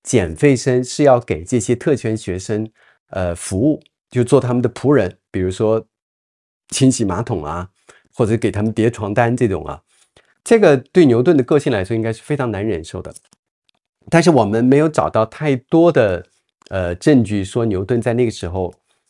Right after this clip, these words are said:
呃，到底有什么样的和，和，有什么样的冲突，是因为，呃，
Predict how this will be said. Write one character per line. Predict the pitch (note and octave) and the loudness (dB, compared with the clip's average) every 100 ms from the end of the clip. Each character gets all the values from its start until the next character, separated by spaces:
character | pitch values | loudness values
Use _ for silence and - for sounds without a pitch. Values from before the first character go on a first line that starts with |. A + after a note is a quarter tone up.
| _ | _
呃， | - F2+ E2 | -6 -4 -4
到 | - A#2+ | 0 0
底 | G2 F2 | 0 -6
有 | E2+ | -6
什 | - | -6
么 | F#2+ | -4
样 | A2+ | -4
的 | G2 F2 | -4 -4
和， | F2+ F#2 F2 | -6 -12 -10
和， | - G2 - G#2+ | -6 -6 -6 -6
有 | G2+ | -6
什 | F#2 | -2
么 | A#2 | 0
样 | B2 | 0
的 | |
冲 | A2+ - E3 | -2 -2 -2
突， | C#3 F2+ - _ - | -2 -6 -8 _ -8
是 | - | 0
因 | C#3+ D#3+ E3 | 4 4 4
为， | B2 G2+ G#2+ A#2 _ _ _ _ | 4 2 0 -4 _ _ _ _
呃， | G#2 G2 F#2 | -4 -2 -2